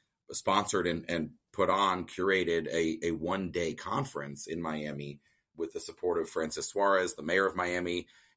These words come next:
and, and many others, that something like fifty or sixty mayors attended, I believe. Um, I was there. I just don't know the exact number, but it was a lot. These are mayors from big cities around the country, from Atlanta, from Charlotte,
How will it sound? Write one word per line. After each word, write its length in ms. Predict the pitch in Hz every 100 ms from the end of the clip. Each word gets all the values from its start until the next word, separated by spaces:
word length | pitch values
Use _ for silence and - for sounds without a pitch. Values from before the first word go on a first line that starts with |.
| -
and, 220 | 85 80 80
and 140 | 80
many 220 | 90 98
others, 240 | 101 95 82
that 120 | 80
something 220 | 104 104
like 140 | 73 -
fifty 400 | 104 101 104 92
or 80 |
sixty 460 | - - 101 - 87
mayors 440 | 85 85 101 107
attended, 380 | 92 101 98 107
I 80 | 101
believe. 440 | 98 110 110 127 - - _ -
Um, 300 | 85 76 71
I 100 | 82
was 140 | 82 78
there. 220 | 92 80
I 60 |
just 200 | 73 -
don't 140 | - 71
know 80 | 73
the 220 | 69 - -
exact 340 | 71 104 113
number, 220 | 101 110
but 100 | 104
it 60 | 85
was 100 | 78
a 60 |
lot. 240 | 82 104 - - -
These 220 | 135 185
are 40 |
mayors 320 | 101 104 101
from 200 | - 92
big 180 | 92 101
cities 340 | - 95 101 85
around 200 | 80 80
the 80 |
country, 340 | - 87 - 71
from 160 | 65
Atlanta, 480 | 65 78 98 95 69 _ _ -
from 140 | 78
Charlotte, 600 | - 90 95 98 80